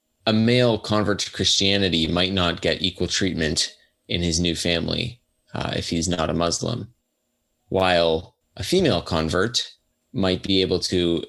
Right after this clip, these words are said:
uh, exert a little more influence on the faith of her family.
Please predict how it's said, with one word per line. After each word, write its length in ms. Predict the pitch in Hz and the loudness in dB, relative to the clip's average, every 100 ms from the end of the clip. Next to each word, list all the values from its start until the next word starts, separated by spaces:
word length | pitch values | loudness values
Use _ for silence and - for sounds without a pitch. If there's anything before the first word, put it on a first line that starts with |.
| - | -4
uh, 240 | 87 78 | 0 2
exert 380 | 82 85 101 95 | 0 0 0 0
a 100 | 87 | 0
little 300 | 87 95 104 | 0 2 2
more 240 | 95 87 80 | 0 0 0
influence 760 | 87 - - - - - - - _ - | -4 -4 -4 -4 -2 -2 -2 -6 _ -4
on 180 | 82 | -2
the 80 | 78 | -2
faith 260 | - 78 87 | -4 -4 -4
of 120 | 80 | -6
her 80 | 85 | -4
family. 500 | 90 85 80 87 | -2 -2 -4 -6